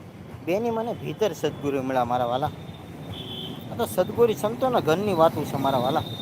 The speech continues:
આપણે તો આવ્યા ને એવા વૈયા જવાના છીએ મારા વાલા. કે સદગુરુ ભજી લે ભવ પાર બેડલી થાશે. આ જે નાશવંત જન્મા છે એમ એનું મરણ તો નિશ્ચિત જ છે મારા વાલા.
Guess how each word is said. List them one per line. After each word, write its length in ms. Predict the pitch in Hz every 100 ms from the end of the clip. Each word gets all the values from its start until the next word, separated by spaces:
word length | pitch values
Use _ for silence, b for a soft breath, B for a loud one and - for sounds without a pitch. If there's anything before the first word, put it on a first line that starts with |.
| - - - - - - - - -
આપણે 240 | 170 196 220
તો 80 | 202
આવ્યા 320 | 180 214 196
ને 60 | 190
એવા 140 | 185
વૈયા 240 | 165 180
જવાના 360 | 160 160 156 139
છીએ 180 | - 143
મારા 200 | 135 139
વાલા. 220 | 139 151 - - - - - - - - - - - - - - - - - - -
કે 80 | 156
સદગુરુ 520 | 196 196 196 202 170
ભજી 280 | 160 185 196
લે 160 | 190
ભવ 260 | 151 165 175
પાર 200 | 175 170
બેડલી 440 | 156 160 175 175 160
થાશે. 520 | 170 160 151 160 135 - - - - - -
આ 60 | 165
જે 160 | 170 170
નાશવંત 560 | 156 190 - 185 190
જન્મા 380 | 139 175 196 190
છે 300 | 185 185 147 117 - - - - - - -
એમ 160 | 165 151 143 156
એનું 220 | 175 180
મરણ 280 | 160 185 190
તો 160 | 190
નિશ્ચિત 420 | 170 170 - 190 185
જ 60 |
છે 180 | 143 165
મારા 240 | 151 143
વાલા. 280 | 139 131 147